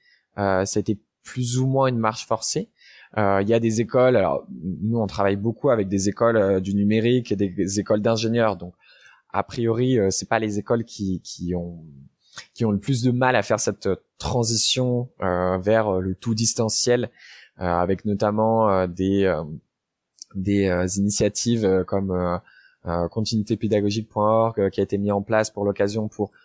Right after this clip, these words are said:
former, euh, des enseignants et enseignantes à l'animation de, euh, euh, de cours, euh, traditionnellement en présentiel, euh, qui sont passés, euh, en, en full, euh, distanciel. Donc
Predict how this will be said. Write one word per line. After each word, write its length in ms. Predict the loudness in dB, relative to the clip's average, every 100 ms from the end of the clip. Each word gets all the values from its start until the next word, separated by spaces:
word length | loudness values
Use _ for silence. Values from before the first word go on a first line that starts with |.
| _ _
former, 720 | -4 0 0 2 2 2 0 -2
euh, 500 | -2 0 0 0 -2
des 520 | -2 2 2 2 0
enseignants 640 | -2 -2 0 2 2 2
et 120 | 2 2
enseignantes 600 | -2 -2 -2 -4 -6 -16 -20 -20 _
à 140 | 2
l'animation 580 | 2 2 0 0 0 0
de, 180 | 0 0
euh, 480 | 2 2 2 -2 -6
euh, 40 | -10 -16 -18 -20 -10
de 140 | -10 -10 _
cours, 480 | _ 0 2 2 0
euh, 100 | -2
traditionnellement 680 | -2 -2 -2 -2 0 2 0
en 40 | 0
présentiel, 580 | -4 -4 -2 2 2
euh, 80 | 0
qui 140 | -6 -14
sont 200 | -14 -8
passés, 400 | -4 -2 0 0
euh, 160 | 0 -4 _ _ _
en, 140 | -14 -10
en 100 | -8
full, 280 | -6 -2 2
euh, 240 | 2 2
distanciel. 640 | 0 -4 -2 -2 0 0 0
Donc 160 | -6